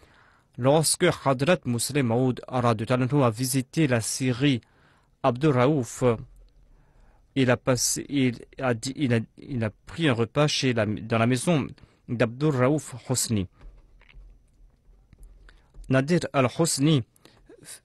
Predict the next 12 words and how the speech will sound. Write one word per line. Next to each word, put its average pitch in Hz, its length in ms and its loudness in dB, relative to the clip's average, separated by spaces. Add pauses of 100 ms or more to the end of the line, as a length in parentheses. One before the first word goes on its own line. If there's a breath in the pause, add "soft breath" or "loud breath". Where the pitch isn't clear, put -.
était 139 480 0
aussi 170 680 0
quelqu'un 156 500 0
de 120 140 -4
très - 320 -4
sincère. 113 1040 -2 (640 soft breath)
L'Amir 131 440 2
Saab 147 280 0
du 113 180 -2
Canada 113 680 0
écrit 131 440 -2
que, 113 240 -4